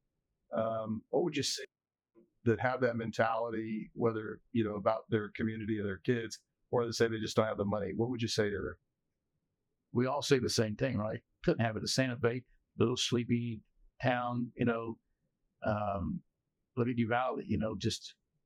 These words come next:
Speaker 2: a quiet little town you drive through. Um, Parkland, a very upscale, you know, very,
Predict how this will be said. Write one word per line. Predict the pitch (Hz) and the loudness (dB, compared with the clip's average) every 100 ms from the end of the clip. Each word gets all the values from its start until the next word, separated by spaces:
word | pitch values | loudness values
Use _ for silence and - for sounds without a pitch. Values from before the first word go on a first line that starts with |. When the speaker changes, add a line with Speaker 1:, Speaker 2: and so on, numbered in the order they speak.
| _ - | _ -16
Speaker 2:
a | |
quiet | - - 117 123 - - | -8 0 0 0 -2 -2
little | 123 127 110 107 | -2 -2 -4 -4
town | 117 120 | -4 -2
you | 117 | -2
drive | 104 110 123 - | -2 0 -2 0
through. | 135 131 127 120 - - | -2 0 -6 -8 -10 -4
Um, | 107 107 104 101 165 _ _ _ _ _ _ _ _ _ _ _ - | -2 -2 -2 -4 -8 _ _ _ _ _ _ _ _ _ _ _ 2
Parkland, | 131 135 123 107 104 - _ | 2 4 0 0 -6 -8 _
a | - | -2
very | 107 135 123 | 0 0 0
upscale, | 131 - - 123 110 107 _ _ _ _ | -4 -2 2 2 0 -6 _ _ _ _
you | 104 | 0
know, | 113 110 | 0 0
very, | 107 113 120 120 | 0 0 -2 -6